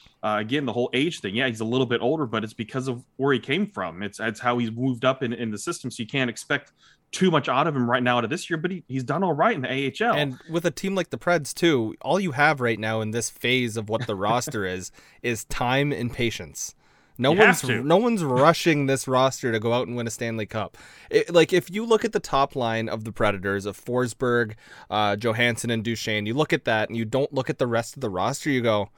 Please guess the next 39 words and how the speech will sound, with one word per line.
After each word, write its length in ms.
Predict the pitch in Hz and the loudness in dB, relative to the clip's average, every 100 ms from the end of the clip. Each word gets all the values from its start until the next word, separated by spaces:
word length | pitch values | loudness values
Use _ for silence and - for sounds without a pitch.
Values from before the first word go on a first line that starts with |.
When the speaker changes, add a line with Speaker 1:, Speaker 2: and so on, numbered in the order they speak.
| _ _ | _ _
Speaker 2:
"That's 220 | - 453 - | -4 -4 0
pretty 180 | 143 | -2
strong." 520 | 107 - 110 117 214 233 _ _ - | -2 -2 0 2 0 -4 _ _ -2
And 140 | 139 | 2
then 100 | 151 | 2
you 60 | 151 | 4
look 140 | 175 | 2
at 80 | 156 | 2
the 80 | 147 | 2
rest 260 | 156 - | 2 2
and 40 | 143 | -2
you 60 | |
go, 100 | 127 - | -2 -2
"Oh, 200 | 165 160 | -2 -2
okay, 520 | 139 - 190 160 107 - - - | 0 4 6 6 2 -4 -18 -8
rebuilding 640 | 139 165 151 147 139 135 | 0 0 4 4 4 2
team. 320 | 123 131 123 117 | -2 -2 -2 -2
I 120 | 110 | -6
totally 420 | - 143 131 127 | 0 2 2 0
get 240 | 110 104 95 | -2 -2 -2
it. 180 | 95 - | -6 -6
Makes 300 | 131 117 123 | -4 -4 -2
Speaker 1:
Like, 60 | - | 2
that's 220 | 117 95 | 2 4
why 100 | 123 | 2
Speaker 2:
sense." 80 | 110 | 2
Speaker 1:
it's 60 | |
strong. 380 | - 107 92 82 - | -2 -4 -4 -2 6
Speaker 2:
That, 260 | 196 202 | 6 6
Speaker 1:
<laughs> 80 | 185 | 4
Speaker 2:
like, 220 | 165 151 | 4 6
that's 260 | 160 151 262 | 6 6 6
it. 320 | 185 104 113 | 6 4 -2
It's 240 | 123 - - | -4 -6 -4
full 220 | - 147 | -2 0
stack 380 | - 160 151 156 | 2 2 2 2
on 140 | 139 | -2
the 60 | 139 | -2
first. 520 | 196 151 90 - | 0 0 -2 -8